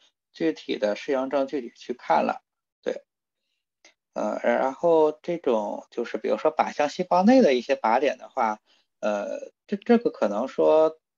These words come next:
其实是可以考虑的，但，但其实也是说要从它的一个给药形式来看。比如说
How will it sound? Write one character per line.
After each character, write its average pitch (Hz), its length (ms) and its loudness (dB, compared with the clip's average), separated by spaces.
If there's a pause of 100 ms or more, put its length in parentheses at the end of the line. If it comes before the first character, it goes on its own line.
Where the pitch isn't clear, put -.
(260)
其 - 160 -4
实 160 200 -2
是 165 220 -2
可 - 280 -4
以 202 100 -2
考 - 320 -6
虑 202 180 -4
的， - 240 -2 (340)
但， 175 140 -2
但 185 180 0
其 185 120 -12
实 190 180 -4
也 143 140 -6
是 - 100 -8
说 170 220 -2
要 175 140 2
从 135 260 -12
它 156 200 0
的 156 120 -2
一 127 100 -4
个 143 240 -4
给 120 200 -4
药 139 140 -2
形 120 220 -14
式 175 80 -6
来 139 160 -2
看。 - 300 -6 (540)
比 - 80 -10
如 117 120 -6
说 160 260 -2